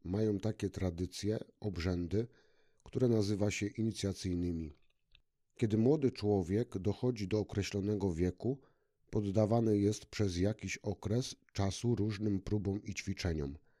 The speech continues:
Po takiej inicjacji jest uznany za pełnowartościowego, pełnoprawnego członka danej społeczności.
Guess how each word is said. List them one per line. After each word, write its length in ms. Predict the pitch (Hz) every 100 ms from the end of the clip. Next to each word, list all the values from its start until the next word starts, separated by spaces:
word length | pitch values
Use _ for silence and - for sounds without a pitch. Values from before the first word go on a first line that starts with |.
| _ _ _ _ _ _ _ -
Po 120 | 135
takiej 520 | 139 143 123 117 -
inicjacji 800 | 113 104 - 98 95 - 120 -
jest 260 | 92 117 - -
uznany 680 | 117 87 95 98 98 113 143 -
za 160 | 95
pełnowartościowego, 1300 | 101 120 110 98 95 95 101 - 98 92 101 92 131 135 _ _ _ -
pełnoprawnego 920 | 113 110 98 - 92 87 107 113 104
członka 440 | - 104 101 98
danej 320 | 90 95 95
społeczności. 920 | 90 - 92 87 - 92 82 - -